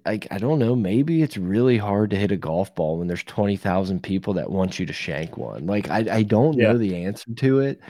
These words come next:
Speaker 1: And, like, you know, you could make some, like, course setup comps for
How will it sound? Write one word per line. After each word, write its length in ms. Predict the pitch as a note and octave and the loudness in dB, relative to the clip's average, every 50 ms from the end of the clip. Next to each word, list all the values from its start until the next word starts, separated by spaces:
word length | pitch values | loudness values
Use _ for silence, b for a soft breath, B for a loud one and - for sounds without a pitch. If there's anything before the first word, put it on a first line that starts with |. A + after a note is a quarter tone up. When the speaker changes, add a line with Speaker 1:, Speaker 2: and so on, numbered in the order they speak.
| B B B B B B B _ _ - | B B B B B B B _ _ -2
Speaker 1:
And, 180 | A#2 B2 B2+ | 0 2 2
like, 340 | A#2+ A#2 A2+ G#2 G2 - - | 2 2 0 -2 -2 -2 0
you 120 | C3 A#2+ | 2 2
know, 260 | G#2 F#2+ F#2+ G#2 G2+ D2+ | 2 2 2 0 0 -2
you 160 | F#2+ G#2 A2 | -2 -4 -4
could 260 | G#2+ - B2 F#2+ G2 - _ - | -2 0 -2 -2 -2 -6 _ -10
make 340 | G2 G2+ G2 G2 G2+ G2+ - | -4 0 2 2 2 0 -2
some, 140 | - G#2 | -2 -2
like, 200 | G#2 G2 F#2 F#2 | 0 0 -2 -4
course 360 | - - - G2 G2+ G2 - - | -6 -4 -2 0 0 0 -2 -2
setup 480 | - G#2 G2 F#2+ G2 F#2+ G2 F#2+ - _ _ _ | 0 0 2 2 2 2 0 -2 -4 _ _ _
comps 460 | - - A2 G2 F#2+ F#2+ G2 - - - | -4 -2 0 2 2 0 -2 -4 -6 -8
for 480 | F2+ E2 - - F#2 F2+ F2+ F2 E2+ | -8 -6 -4 -2 0 0 0 0 -4